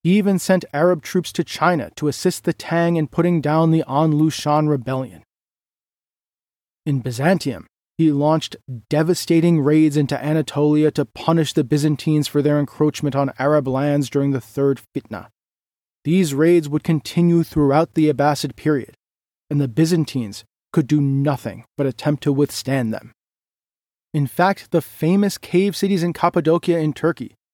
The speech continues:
one of the greatest tourist sites in a country full of great tourist sites, largely date from this period. As the Byzantine Christians found ways to hide from the Abbasid raids,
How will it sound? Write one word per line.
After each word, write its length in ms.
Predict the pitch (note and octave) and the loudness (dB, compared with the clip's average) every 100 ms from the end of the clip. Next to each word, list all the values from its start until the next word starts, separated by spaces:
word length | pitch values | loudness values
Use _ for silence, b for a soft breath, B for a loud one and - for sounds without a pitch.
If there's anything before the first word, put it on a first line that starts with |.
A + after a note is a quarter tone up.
| - | -4
one 160 | D#3 | 0
of 100 | F#3+ | 2
the 80 | F#3 | 0
greatest 480 | C3+ D3+ F#3 F#3+ - | 0 2 2 0 -4
tourist 340 | F3 F#3 D#3+ | 0 0 0
sites 260 | - B2+ B2 | -2 -4 -4
in 100 | D3 | -8
a 60 | |
country 340 | - E3+ - D#3 | -6 -4 -2 -4
full 380 | - - G3 F3+ | -4 0 2 2
of 100 | B2 | -2
great 260 | C#3 B2+ | -4 -6
tourist 340 | - B2+ A2+ - | -8 -10 -8 -10
sites, 340 | G#2+ A2+ - _ _ _ | -12 -14 -20 _ _ _
largely 560 | B2+ C#3 F3+ F3 G3 G3+ | -6 0 2 2 0 0
date 300 | B2+ D3+ E3 | 0 0 0
from 180 | - C#3+ | 0 -2
this 140 | C#3 | -2
period. 440 | - C#3+ C#3 - - _ _ _ _ _ _ _ _ | -4 -4 -4 -6 -20 _ _ _ _ _ _ _ _
As 160 | D3+ C#3 | -6 -2
the 100 | D#3 | -2
Byzantine 560 | B2 E3 G#3 F#3+ G#3 F#3 | 0 0 0 2 0 0
Christians 520 | - F#3+ - F3 D3 | -2 -4 -2 -2 -2
found 340 | - D3 E3 | -2 -2 0
ways 320 | C#3+ D#3+ D#3+ | 0 0 0
to 120 | - D3+ | -2 -6
hide 480 | - - D#3+ F3 | -4 0 2 2
from 160 | - E3+ | 0 0
the 120 | E3+ | 2
Abbasid 580 | E3+ B2+ C#3+ D#3 D#3+ C3+ | 2 0 -4 -4 -6 -6
raids, 420 | C3 D3+ A2+ - | -4 -6 -8 -14